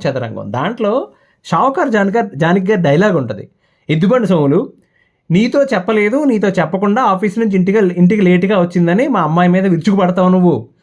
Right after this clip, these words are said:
రాత్రి తొమ్మిది గంటలకు వస్తుంది, పది గంటలకు వస్తుంది,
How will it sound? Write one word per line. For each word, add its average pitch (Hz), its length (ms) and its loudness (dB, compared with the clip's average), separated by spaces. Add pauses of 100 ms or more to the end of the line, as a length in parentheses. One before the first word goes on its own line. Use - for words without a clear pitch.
(380)
రాత్రి 180 420 0
తొమ్మిది 170 440 2
గంటలకు 165 260 -2
వస్తుంది, 143 380 -6 (200)
పది 175 220 2
గంటలకు 156 380 -2
వస్తుంది, 143 420 -8